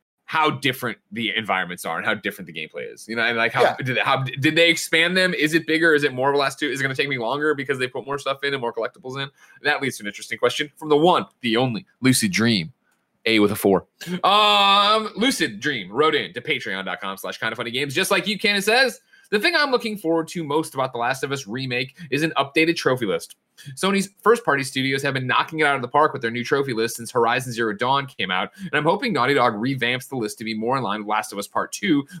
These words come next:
Speaker 1: which was very well done. Maybe then I can actually platinum the game." <laughs> Any thoughts, Greg? Thanks. Fuck yeah, they better fucking make it better. Last of Us trophy list sucks. Last of Us Part Two trophy list, great.
Speaker 2: Yeah, I, I imagine that
Speaker 1: They
Speaker 2: they
Speaker 1: will.
Speaker 2: will.
Speaker 1: They've learned.
Speaker 2: Yeah,
Speaker 1: No,
Speaker 2: Naughty
Speaker 1: they
Speaker 2: Dog cares.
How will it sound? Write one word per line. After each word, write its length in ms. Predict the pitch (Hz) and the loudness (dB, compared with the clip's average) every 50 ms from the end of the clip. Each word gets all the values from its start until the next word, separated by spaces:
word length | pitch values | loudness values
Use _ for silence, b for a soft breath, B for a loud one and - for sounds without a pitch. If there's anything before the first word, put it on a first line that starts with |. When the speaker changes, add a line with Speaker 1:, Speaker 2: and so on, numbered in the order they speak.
| B - | B -2
Speaker 1:
which 140 | 156 151 | 0 2
was 160 | 156 151 135 117 | 2 2 2 2
very 260 | 95 156 196 170 117 | 2 2 4 4 4
well 200 | 110 117 117 113 | 4 2 2 2
done. 280 | 127 139 131 104 85 - _ B B B B 151 - | 2 0 0 -2 -4 -8 _ B B B B -14 -4
Maybe 240 | 120 151 170 196 226 | -2 0 0 2 2
then 200 | 202 175 147 131 | 2 2 2 0
I 60 | 131 | 0
can 140 | 131 147 139 | -2 -2 -2
actually 300 | 123 123 123 - - 117 | -2 -2 -2 -4 -6 -8
platinum 340 | 113 - 123 110 104 110 107 | -4 -2 -2 -2 -2 -4 -8
the 80 | 101 104 | -10 -6
game." 260 | 90 95 90 82 - _ _ _ | -4 -4 -6 -6 -10 _ _ _
<laughs> 180 | - - - - | -20 -10 -6 -6
Any 120 | 127 127 | -6 -6
thoughts, 400 | 131 - - 160 - 180 - - | -4 -4 -2 0 0 -2 -2 -4
Greg? 300 | - - 113 92 85 85 - _ _ | -2 0 0 0 0 -2 -6 _ _
Thanks. 380 | - 123 101 87 - - - _ _ _ _ _ _ | -2 -2 -2 -2 -6 -10 -18 _ _ _ _ _ _
Fuck 240 | _ - 196 196 - | _ 0 0 2 2
yeah, 160 | - 190 233 | 2 2 4
they 120 | 214 175 160 | 4 2 2
better 260 | 139 143 180 240 226 | 2 4 4 4 2
fucking 280 | - - 123 117 127 117 | 2 0 -2 -2 -2 -4
make 160 | 107 107 104 | -4 -4 -2
it 80 | 107 | -2
better. 340 | 95 98 104 131 151 165 - _ _ _ _ _ | -2 -2 -2 -2 -2 -4 -8 _ _ _ _ _
Last 260 | 120 165 208 202 - | -8 -6 -6 -4 -4
of 60 | 156 | -6
Us 100 | 117 - | -6 -2
trophy 260 | - 151 131 123 117 | 0 0 0 0 -2
list 280 | 110 101 - - - - | -4 -6 -6 -6 -6 -6
sucks. 380 | - 95 90 - - - - - _ _ _ _ _ | -6 -6 -6 -6 -8 -10 -12 -12 _ _ _ _ _
Last 240 | - 135 143 139 - | -2 -2 -2 0 -4
of 60 | 151 135 | -6 -2
Us 40 | - | 0
Part 220 | 160 147 107 - | 0 0 0 -2
Two 180 | - - 185 175 | -4 -6 -4 -2
trophy 220 | 190 185 170 175 | 0 0 2 2
list, 320 | 190 190 196 196 - - - _ _ _ | 2 2 0 -4 -12 -20 -20 _ _ _
great. 380 | - 104 110 113 - 85 - _ _ _ _ _ _ _ | -2 0 0 0 0 -4 -8 _ _ _ _ _ _ _
Speaker 2:
Yeah, 260 | 117 117 107 92 71 - - - | 0 2 2 2 0 -4 -2 0
I, 200 | 127 139 143 101 | 2 2 2 2
I 140 | 104 151 | 2 4
imagine 440 | 147 143 131 117 110 101 90 95 95 90 | 4 4 4 4 2 0 0 -4 -4 -4
that 140 | 90 90 | -2 0
Speaker 1:
They 120 | 208 226 190 | 2 2 2
Speaker 2:
they 0 | |
Speaker 1:
will. 140 | 147 127 98 | 2 2 0
Speaker 2:
will. 40 | 104 | 2
Speaker 1:
They've 160 | - 175 202 | 2 2 2
learned. 220 | 214 269 285 254 165 | 4 4 4 4 4
Speaker 2:
Yeah, 60 | 220 | 4
Speaker 1:
No, 120 | 247 220 | 4 4
Speaker 2:
Naughty 200 | 196 - 180 202 | 4 4 4 4
Speaker 1:
they 40 | 214 | 4
Speaker 2:
Dog 200 | 202 202 190 143 | 4 2 2 0
cares. 420 | - 214 214 139 - - - - | 0 0 0 0 -2 -6 -12 -18